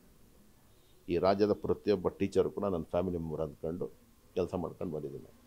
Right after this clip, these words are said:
ಅದು ಪ್ರೈಮರಿ ಇರ್ಬೋದು, ಹೈಸ್ಕೂಲ್, ಪಿ ಯು, ಡಿಗ್ರಿ, ಯಾವುದೇ ಟೀಚರ್ ಆಗಲಿ, ಒಂದು ಟೀಚರ್ ಫೋನ್ ಮಾಡ್ತಾರೆ ಅಂದರೆ ಆ ಕ್ಷಣದಲ್ಲಿ ನಾನು ಸ್ಪಂದನೆ ಮಾಡ್ತೀನಿ. ನಾನು "ನನ್ನ ಮನೆ ತಗ ಬನ್ನಿ" ಅಂತ ಹೇಳೋದಿಲ್ಲ, "ನನಗೊಂದು ಥ್ಯಾಂಕ್ಸ್ ಹೇಳಿ" ಅಂತ ಹೇಳೋದಿಲ್ಲ,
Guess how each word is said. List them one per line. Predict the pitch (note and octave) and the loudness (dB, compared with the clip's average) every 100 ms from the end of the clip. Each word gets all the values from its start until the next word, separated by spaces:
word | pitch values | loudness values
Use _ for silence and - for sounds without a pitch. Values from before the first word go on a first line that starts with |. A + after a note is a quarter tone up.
| - - - _ - | -20 -20 -20 _ -16
ಅದು | C2 | -10
ಪ್ರೈಮರಿ | D#2+ E2 F2 E2+ E2+ | -2 -2 0 -2 -2
ಇರ್ಬೋದು, | E2 E2 | 0 2
ಹೈಸ್ಕೂಲ್, | E2+ E2+ - D#2+ | 2 2 0 -2
ಪಿ | D#2 F2 | -2 -2
ಯು, | F2 E2+ | 0 0
ಡಿಗ್ರಿ, | E2 D#2 F2 D2+ | -2 -4 -4 -4
ಯಾವುದೇ | D2 F#2+ A2 | -2 4 6
ಟೀಚರ್ | - E2+ E2 | 4 0 -6
ಆಗಲಿ, | D2+ - - _ _ _ - - _ _ - - | -6 -8 -16 _ _ _ -20 -20 _ _ -20 -6
ಒಂದು | F#2 F2 | -6 0
ಟೀಚರ್ | A#2+ A#2+ A2+ A#2 | 0 4 4 4
ಫೋನ್ | - A2+ | 4 4
ಮಾಡ್ತಾರೆ | G2+ F#2 F2 D#2+ | 4 2 0 0
ಅಂದರೆ | E2 A#2 - _ - - _ _ _ _ _ - - - | -2 -4 -8 _ -20 -20 _ _ _ _ _ -20 -10 -2
ಆ | F2 | -2
ಕ್ಷಣದಲ್ಲಿ | - G2 G2+ G2+ A2+ - - - _ - - _ - F2+ | 0 2 4 4 2 -2 -8 -20 _ -20 -20 _ -12 -4
ನಾನು | G2 | -2
ಸ್ಪಂದನೆ | G2 - F2 F#2+ | -2 -4 -2 -2
ಮಾಡ್ತೀನಿ. | G#2 D2+ C2+ C#2 | -2 -6 -8 -10
ನಾನು | C2+ - _ _ _ _ - _ _ - | -12 -16 _ _ _ _ -20 _ _ -4
"ನನ್ನ | F2 F2+ | -2 0
ಮನೆ | F2 F#2+ | 0 2
ತಗ | F#2 | 0
ಬನ್ನಿ" | D#2 E2+ D#2 | 0 -4 -4
ಅಂತ | D2+ | -6
ಹೇಳೋದಿಲ್ಲ, | C2+ C2+ C2+ - _ - | -8 -8 -8 -16 _ -10
"ನನಗೊಂದು | E2+ E2 - | -6 -6 -4
ಥ್ಯಾಂಕ್ಸ್ | D#2+ E2+ - | -4 -4 -4
ಹೇಳಿ" | D2+ | -2
ಅಂತ | D2+ C#2 | -4 -6
ಹೇಳೋದಿಲ್ಲ, | C2 - - | -14 -14 -18